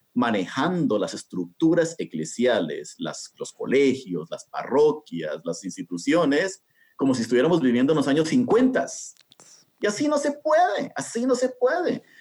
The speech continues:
porque no estamos conectando para nada con las nuevas generaciones, ¿no? Y aparte de eso, muchos de los jóvenes, hay,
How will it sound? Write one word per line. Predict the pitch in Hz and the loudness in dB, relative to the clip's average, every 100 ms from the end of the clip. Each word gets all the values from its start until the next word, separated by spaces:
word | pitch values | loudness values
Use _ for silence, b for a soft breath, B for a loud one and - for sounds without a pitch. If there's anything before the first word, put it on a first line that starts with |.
| b - | b -4
porque | 165 170 | 0 0
no | 175 | 0
estamos | 175 220 240 | 0 0 2
conectando | 233 208 165 - - - 330 349 202 113 - - | 2 0 0 -6 -10 -6 -4 0 0 0 -4 -4
para | 143 165 | -2 0
nada | 185 185 240 277 226 | 0 -2 0 0 0
con | 147 | 2
las | 117 110 | 2 2
nuevas | 123 120 113 - | 2 0 0 -2
generaciones, | 101 87 - - 65 - - - 101 | -2 -2 -4 -6 -10 -12 -18 -10 -2
¿no? | 127 170 - b b b b | 0 0 -4 b b b b
Y | 123 | 0
aparte | 120 160 254 233 | 2 2 2 4
de | 180 139 | 6 6
eso, | 143 170 | 4 2
muchos | 156 160 175 | 2 2 2
de | 160 | 2
los | 113 | 2
jóvenes, | - 147 160 160 156 - | 2 2 2 2 -2 -2
hay, | 113 | -2